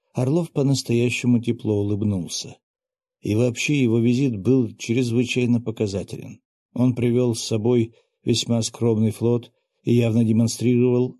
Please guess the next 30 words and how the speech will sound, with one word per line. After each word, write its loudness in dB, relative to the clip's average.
что -2
не 4
ждет -2
от -8
меня -2
подвоха. -4
"Нам 2
пора, -4
Ваше -4
Императорское -4
Величество", -6
тихо 0
проговорил -2
сидящий -4
позади -2
нас -2
Михаил -4
Ильич -6
Русев. -8
"Да", -2
Ярослав -2
Евгеньевич 2
хлопнул 0
себя -2
по -4
коленям 2
и 0
встал -4
с -8
кресла. -8